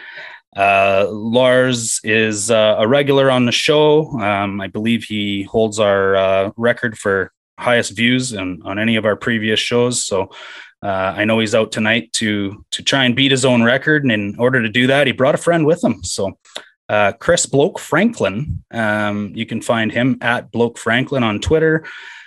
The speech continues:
Lars Cleo at Extra Lars on Twitter. Uh, they're hanging out, uh, together and, uh, visiting us tonight on Straight Off the Pipe. They're partway through a, a comedy tour. I know their next stop is s-, somewhere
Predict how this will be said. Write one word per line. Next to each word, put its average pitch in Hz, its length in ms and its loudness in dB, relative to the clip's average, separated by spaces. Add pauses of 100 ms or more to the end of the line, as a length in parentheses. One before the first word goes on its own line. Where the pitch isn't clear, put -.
(160)
Lars 107 220 2
Cleo 156 360 2
at 120 240 2
Extra 104 360 0
Lars 143 440 2
on 151 220 2
Twitter. 147 440 2 (260)
Uh, 104 240 2
they're 107 100 2
hanging 156 240 2
out, 147 240 0 (500)
uh, 123 260 4
together 139 760 0
and, 107 500 -2
uh, 104 160 2
visiting 120 380 0
us 120 180 -2
tonight 123 320 -2
on 104 380 -6 (260)
Straight 117 300 -2
Off 113 160 2
the - 60 -10
Pipe. 131 360 -2 (160)
They're 101 560 -4
partway 131 380 -2
through 135 380 -2
a, 104 320 2
a 110 40 -6
comedy 208 400 0
tour. 214 480 2 (640)
I 101 80 -2
know 117 260 2
their 117 480 2
next 135 280 0
stop 156 420 2
is 120 320 2
s-, - 540 -2
somewhere 160 680 2